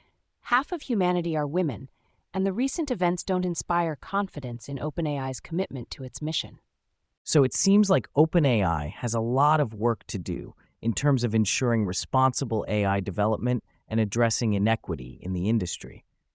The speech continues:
Speaker 2: It'll be interesting to see how they navigate these challenges moving forward.
Speaker 1: Absolutely, James.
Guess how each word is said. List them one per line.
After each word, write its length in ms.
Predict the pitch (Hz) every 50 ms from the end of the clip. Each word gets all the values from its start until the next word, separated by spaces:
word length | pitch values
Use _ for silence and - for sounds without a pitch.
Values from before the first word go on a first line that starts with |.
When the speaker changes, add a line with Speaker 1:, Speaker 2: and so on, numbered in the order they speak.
| _ _ _ _ _ _ _ _ _
Speaker 2:
It'll 140 | - 147 139
be 120 | 165 165
interesting 600 | - - 170 190 - - 185 - - 170 151 135
to 80 | 120 117
see 440 | - - - 107 95 69 64 - - _
how 260 | - - 131 135 151
they 160 | 139 147 123
navigate 580 | 113 113 117 120 113 113 92 92 85 80 - -
these 180 | 92 90 -
challenges 580 | - - 107 90 87 82 85 80 - 78 82 -
moving 280 | 95 82 - 78 78
forward. 480 | 85 - - 85 73 - - - - - _ _
Speaker 1:
Absolutely, 640 | - 277 269 - - - 202 180 214 202 - 151 135
James. 480 | 120 - 139 127 127 123 120 117 -